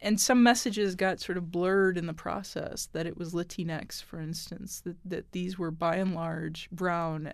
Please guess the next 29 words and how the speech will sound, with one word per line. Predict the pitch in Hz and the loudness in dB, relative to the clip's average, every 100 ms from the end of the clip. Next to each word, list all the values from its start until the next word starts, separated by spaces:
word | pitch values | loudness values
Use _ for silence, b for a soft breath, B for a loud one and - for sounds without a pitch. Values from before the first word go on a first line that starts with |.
| - | -6
and | 151 160 160 160 - - | -6 -4 -4 -6 -8 -8
Latino | - 165 196 180 165 160 - | -8 -2 0 0 -2 -6 -8
and | 175 - 165 | -8 -6 -6
Latina, | 165 165 190 190 160 - | -8 -4 -2 0 -2 -6
and, | - 170 165 165 - b b b b | -8 -8 -6 -8 -12 b b b b
um, | 190 180 - - - - - | -10 -10 -10 -14 -16 -18 -12
you | 160 | -10
know, | 151 196 185 190 | -8 -10 -14 -12
th-, | 165 170 | -12 -6
these, | 202 196 196 - 196 196 - - - 214 | -4 -2 -4 -8 -12 -18 -20 -18 -16 -8
these | 190 196 | -4 -2
people | - 220 202 185 | -2 -2 2 0
weren't | 175 180 190 190 | 0 0 0 0
just | - 160 165 - - b b b b b | -2 -4 -4 -10 -16 b b b b b
our, | 160 - | -2 0
our | - | 0
brothers | 160 175 165 175 | 0 2 0 0
and | 190 | -2
sisters, | 160 185 - 170 | -4 -4 -4 -4
they | 185 | -2
were | 196 | 0
our | 180 | 0
brothers | 175 190 196 185 | 2 2 2 2
and | 165 | -2
sisters, | 160 185 - 175 160 - | -2 -2 0 0 -2 -2
and | 165 180 196 185 | 0 2 2 2
they | 170 | 2
had, | 165 170 170 165 175 - - - - - - | 0 0 0 0 -4 -10 -20 -20 -20 -18 -10
th-, | 233 | -10